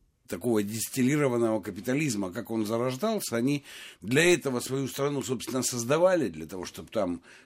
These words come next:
капитализм как особый строй, э, политико-экономически развивался. Ну и понятно, что, как у любого строя, у него есть своя проблематика. Маркс это подробно обсуждал, и после Маркса очень многие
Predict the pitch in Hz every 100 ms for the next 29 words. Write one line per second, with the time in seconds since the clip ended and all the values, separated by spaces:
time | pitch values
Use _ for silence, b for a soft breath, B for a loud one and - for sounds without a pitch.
0 | - 104 - 120 110 87 90 92 - -
1 | 117 90 82 - - 135 147 131 b b
2 | b - 85 87 80 110 95 78 - 82
3 | 92 95 82 - - 92 87 98 92 80
4 | - 85 98 131 135 180 190 156 - 113
5 | 113 151 151 139 156 135 - 190 170 127
6 | 147 143 123 131 123 107 110 107 92 -
7 | - - 85 156 139 - 120 113 95 117
8 | 110 98 92 80 95 104 123 139 151 139
9 | 131 113 - - 67 - 76 73 69 67